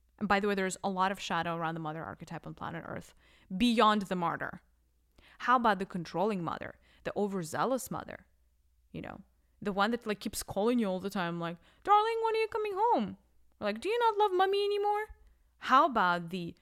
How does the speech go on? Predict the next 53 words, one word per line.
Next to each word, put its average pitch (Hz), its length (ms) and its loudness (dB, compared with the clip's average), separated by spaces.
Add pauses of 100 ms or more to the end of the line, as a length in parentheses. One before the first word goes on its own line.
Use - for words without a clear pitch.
(120)
absentee 196 640 0
mother? 175 460 0 (120)
You 175 100 -8
know, 165 100 -4
we 165 120 -6
have 180 280 -2
those 165 200 -4
also. 190 360 -4
Like, - 180 -12
there's 202 220 -2 (240)
all 320 340 6
kinds 269 340 0
of 277 80 -4
shadows 175 560 -6 (220)
around 185 180 -2
the 180 80 -6
mother 175 220 -6
archetype. - 500 -10 (600)
And 208 180 2
before, 285 520 0 (140)
you 214 120 -4
know, 185 120 -2
this 214 360 -2
energy, 175 380 -6
the 175 80 -6
mother 190 300 -2
energy 180 300 -4
can 170 140 -10
be 156 80 -10
purified, 226 720 -6
all 254 340 0
of 294 80 -8
that 269 200 -6
shadow 202 300 -4
needs - 200 -10
to - 80 -12
come 151 180 -10
to - 100 -16
light, - 280 -12 (320)
you - 60 -16
know. - 80 -18 (600)
So 190 200 -6 (300)
each 269 240 -6
woman 240 260 -2
individual 185 560 -8
is 160 100 -10
gonna 165 140 -8
have - 240 -10
to - 80 -20
go - 120 -12
through - 180 -14
that - 180 -12
journey. - 400 -14